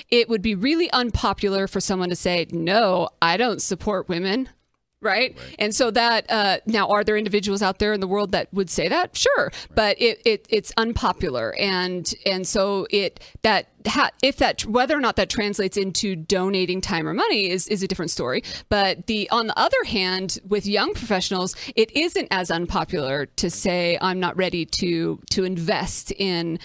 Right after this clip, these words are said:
Speaker 1: in a young professional or in that type of, of methodology." And so it's how, when there isn't an obvious, so it's one thing to say, "Here is someone that is a child that is in need of this medicine. Your dollars provide that medicine." That is such an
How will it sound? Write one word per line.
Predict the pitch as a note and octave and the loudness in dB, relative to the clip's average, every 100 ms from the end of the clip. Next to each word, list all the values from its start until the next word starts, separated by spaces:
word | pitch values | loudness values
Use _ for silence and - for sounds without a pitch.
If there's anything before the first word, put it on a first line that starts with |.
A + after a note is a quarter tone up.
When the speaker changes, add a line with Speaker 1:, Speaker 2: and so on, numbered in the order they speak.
| - C4 | -14 -4
Speaker 1:
in | G3 F#3+ | -2 0
a | |
young | F3+ E3+ | 0 0
professional | E3 G3 E3+ F#3 E3+ | -2 -4 -2 -2 -2
or | D#3 F#3 | -2 -2
in | F3+ | -2
that | E3 A#2 - | -4 -4 -4
type | F3 - | -4 -2
of, | D3+ - | -4 -4
of | F#3 | -4
methodology." | F3 D3+ D#3 F3+ B3 F#3+ F#3+ D#3+ | -4 -4 -2 0 -2 -2 -2 -2
And | F#3+ | -2
so | - F#3 F3+ - - A3+ | 0 0 0 -6 0 2
it's | G#3+ - - - | 2 0 -4 -4
how, | - D4+ E4 | 0 2 2
when | B3+ B3 | 0 0
there | A3+ - | 0 0
isn't | F#4+ A#4+ G#4 | 0 0 -2
an | - | 0
obvious, | G3+ G3+ F#3+ C3 E3 | 0 0 0 0 0
so | - F#3+ F#3+ - - | 0 0 -2 -6 -2
it's | G#3+ A#3 | -2 0
one | D4+ G#4+ A4 | 0 0 0
thing | A3 F#3+ | 0 0
to | - G3 | -2 -2
say, | - A3 F#3 F3+ E3+ F3 - - | 0 0 2 2 2 -2 -6 -10
"Here | - D#4 E4 D#4 | 0 2 2 2
is | A#3+ - | 0 0
someone | A#3 G#3+ G3+ F#3+ E3+ | -2 0 0 -2 -2
that | G#3 F#3+ | 0 0
is | G3 F3+ | 0 0
a | F#3+ F3+ D#3+ | 0 0 -4
child | - - - D#4 D4 A#3+ F#3+ - | -2 -2 0 0 0 0 -2 0
that | G3 | 0
is | F#3+ F#3 | 0 0
in | G3 A3 | -2 0
need | C4+ C#4+ | 0 0
of | G3+ F3 | 0 -2
this | G3 - | -2 -2
medicine. | G#3 A3 A3+ A#3 - G#3 G3 | 0 0 2 0 0 -2 0
Your | A3 B3 | 2 0
dollars | G#3+ G3 G3+ G3 G3+ G3+ | 0 0 2 2 -2 -4
provide | - G3 G3 F3 | -4 0 0 0
that | C3+ | -4
medicine." | G#3 A3+ G3 - E3+ F3 | -2 0 0 -2 -2 0
That | A3 F4+ | 0 0
is | A3 | 0
such | - A#3+ | -2 -2
an | G3+ | -2